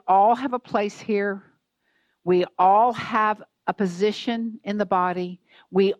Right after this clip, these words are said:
all work in unity toward each other. We're all going after, what does the word say? What does he want us to do? We're all open to the move of the Spirit.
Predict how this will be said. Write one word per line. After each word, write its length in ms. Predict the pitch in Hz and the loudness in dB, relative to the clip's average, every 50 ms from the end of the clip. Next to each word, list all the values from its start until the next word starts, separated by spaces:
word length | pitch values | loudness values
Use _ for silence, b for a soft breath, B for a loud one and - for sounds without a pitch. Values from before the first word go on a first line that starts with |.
| _ - | _ 2
all 400 | 196 202 214 226 240 247 254 247 | 4 6 6 6 6 6 4 4
work 320 | 208 220 226 220 - - | 2 2 2 0 0 -4
in 160 | 214 190 180 | -6 -4 -4
unity 560 | 175 170 185 196 214 226 240 233 - - 247 220 | -6 -4 -2 -2 0 0 -2 -4 -2 -6 -6 -6
toward 420 | - - - - 214 220 220 208 | -6 -14 -4 0 0 0 0 -2
each 320 | - 208 214 208 - - | -4 -8 -10 -12 -10 -4
other. 460 | - 185 170 165 170 165 160 160 165 160 B B B B B B | -4 -4 -2 -2 -2 -2 -2 -4 -6 -10 B B B B B B
We're 240 | B 196 208 208 - - | B 2 2 2 0 0
all 400 | - 196 196 196 208 220 240 240 | 2 4 6 6 6 6 4 2
going 400 | 233 208 233 233 233 226 226 226 - - | 2 2 2 2 2 2 -2 -4 -6 -4
after, 560 | 190 208 208 208 - - - 190 170 156 147 _ _ | -2 -2 -2 -2 -4 -4 -2 -2 -2 -2 -4 _ _
what 320 | 180 180 185 208 208 202 | -6 0 2 2 2 2
does 160 | 208 226 196 | -2 -6 -4
the 80 | - 226 | -4 -6
word 260 | 202 190 190 180 175 | -4 -2 -4 -4 -4
say? 220 | - - - 165 156 | -6 -6 -4 -4 -4
What 240 | 151 160 190 190 | -2 -2 -4 -2
does 160 | - 220 202 - | -2 -6 -10 -6
he 160 | - 226 220 | -6 -6 -6
want 220 | 196 196 196 196 | -4 -6 -6 -8
us 100 | 185 - | -10 -14
to 100 | - 214 | -14 -12
do? 280 | 180 185 185 165 147 - B B B B | -4 -2 -2 -2 -2 -6 B B B B
We're 220 | 202 214 214 - - | 0 2 2 0 2
all 360 | - 190 202 214 240 247 - - | 4 6 6 6 6 2 0 0
open 340 | 233 240 247 247 - 269 240 | 2 2 2 2 0 -2 -4
to 140 | 220 - 208 | -4 -6 -6
the 100 | 196 214 | -6 -6
move 300 | 196 190 202 202 214 208 | -2 0 0 0 0 -2
of 80 | 208 202 | -4 -4
the 100 | 220 214 | -4 -4
Spirit. 560 | - - - - 202 180 170 165 165 170 | -4 -10 -8 -4 -2 0 2 2 0 0